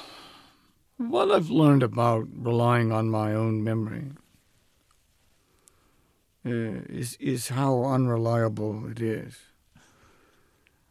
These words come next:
I actually make more mistakes in my novels, in those areas in which I have first-hand experience and confidently believe that my memory is,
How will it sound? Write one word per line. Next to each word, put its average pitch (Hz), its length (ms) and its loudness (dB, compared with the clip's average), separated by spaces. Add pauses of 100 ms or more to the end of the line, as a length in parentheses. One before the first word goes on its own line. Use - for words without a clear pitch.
(260)
I 156 300 2
actually 151 280 2
make 131 300 2
more 123 240 2
mistakes 113 600 -2
in 110 100 -2
my 113 180 -2
novels, 113 720 -6 (920)
in 123 220 0
those 123 380 2
areas 127 800 2 (640)
in 117 180 -4
which 123 280 -2
I 120 180 0
have 113 180 0
first-hand 120 680 0
experience 113 720 0
and 113 180 -6
confidently 113 760 -4
believe 113 520 -4
that 110 180 -8
my 113 180 -2
memory 110 460 -2
is, - 340 -12